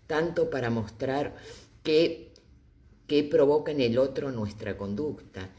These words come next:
eh, a-, muchas veces lo opuesto a lo que esperamos, qué pasa con la emoción, eh, que tenemos, cómo controlar ejercicios en general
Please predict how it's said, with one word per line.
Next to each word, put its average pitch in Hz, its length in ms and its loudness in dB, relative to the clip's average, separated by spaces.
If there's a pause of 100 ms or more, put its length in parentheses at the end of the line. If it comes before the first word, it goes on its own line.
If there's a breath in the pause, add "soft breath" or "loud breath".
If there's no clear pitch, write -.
(400 loud breath)
eh, 113 720 4
a-, 107 120 0
muchas 123 480 -2
veces 135 300 -2
lo 117 120 2
opuesto 120 360 -4
a 107 40 0
lo 95 140 -2
que 98 100 -10
esperamos, 101 680 -4 (520 loud breath)
qué 143 500 4
pasa 143 540 -4
con 110 260 -2
la 107 80 0
emoción, 101 1200 -4
eh, 104 680 0 (240)
que 104 480 -2
tenemos, 101 720 0
cómo 131 460 -2
controlar 107 720 0
ejercicios 101 920 -6
en 90 140 -10
general 98 640 -4